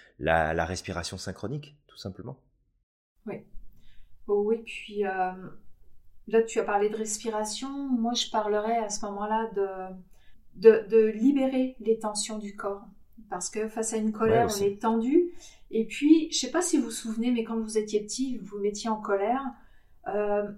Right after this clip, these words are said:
Speaker 2: quand on est petit, on a tendance à taper du pied, à, à, à gesticuler.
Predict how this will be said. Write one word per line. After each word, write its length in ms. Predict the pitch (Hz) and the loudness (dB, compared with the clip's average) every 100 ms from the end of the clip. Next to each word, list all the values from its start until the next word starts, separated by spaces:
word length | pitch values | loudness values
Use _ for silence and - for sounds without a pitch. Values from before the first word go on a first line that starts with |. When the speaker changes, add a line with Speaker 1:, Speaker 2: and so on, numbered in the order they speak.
| - | -6
Speaker 2:
quand 200 | - 254 | -2 2
on 80 | 277 | 6
est 120 | 254 | 4
petit, 180 | 254 302 | 4 0
on 80 | 277 | 2
a 80 | |
tendance 360 | 226 226 226 247 | 2 2 0 0
à 80 | 196 | -2
taper 340 | 202 - 240 | 0 0 0
du 180 | 220 226 | -6 -8
pied, 540 | - 240 233 240 247 | -8 -6 -4 -4 -2
à, 460 | 226 190 185 180 180 - _ _ _ | -2 -2 -4 -6 -8 -16 _ _ _
à, 300 | 202 202 214 | -8 -6 -6
à 40 | |
gesticuler. 1080 | 226 240 262 - - - 285 254 262 269 262 | -4 -2 -2 -4 -6 -2 2 2 2 0 -8